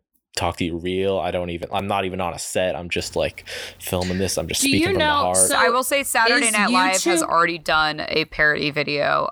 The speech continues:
Speaker 3: of the apology video.
Speaker 2: Damn.
Speaker 3: They
Speaker 1: Whoa.
Speaker 3: did, they did it
Speaker 2: Uh,
Speaker 3: on
Speaker 1: I didn't notice
Speaker 3: Saturday.
Speaker 1: that big.
Speaker 3: Yeah.
Speaker 2: It's that big. Do you know, did it air?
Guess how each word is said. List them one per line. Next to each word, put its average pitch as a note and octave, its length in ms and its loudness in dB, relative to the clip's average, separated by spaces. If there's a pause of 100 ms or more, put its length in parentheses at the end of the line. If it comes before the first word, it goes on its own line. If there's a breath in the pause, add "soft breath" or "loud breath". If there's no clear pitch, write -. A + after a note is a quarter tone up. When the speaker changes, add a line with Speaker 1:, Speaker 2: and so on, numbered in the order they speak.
Speaker 3:
of C#3+ 580 -2
the - 100 -2
apology D3 500 -2
video. - 280 -2 (340)
Speaker 2:
Damn. F#3 300 -2 (460)
Speaker 3:
They E3+ 160 0
Speaker 1:
Whoa. F#3+ 300 0
Speaker 3:
did, - 80 -2
they E3+ 100 0
did A3+ 60 0
it A3 100 2
Speaker 2:
Uh, D#3 40 4
Speaker 3:
on D3+ 80 2
Speaker 1:
I - 40 0
didn't A2 120 2
notice D3+ 280 0
Speaker 3:
Saturday. D3+ 100 -2
Speaker 1:
that F#2 240 -2
big. - 260 -8
Speaker 3:
Yeah. D#3 260 2
Speaker 2:
It's D3+ 60 2
that F#3 200 0
big. F#3 300 -4 (540)
Do A#3+ 140 -2
you D4 180 2
know, B3 480 0
did G3 180 -2
it G3+ 120 0
air? D#3+ 300 -4